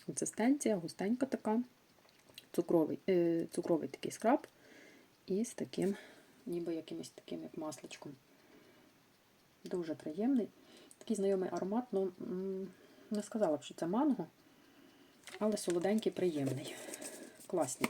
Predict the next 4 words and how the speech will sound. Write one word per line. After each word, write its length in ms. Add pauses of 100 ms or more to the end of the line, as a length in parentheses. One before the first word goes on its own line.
(160)
скрабчики, 520
буду, 260 (1300)
буду 200
пробувати. 600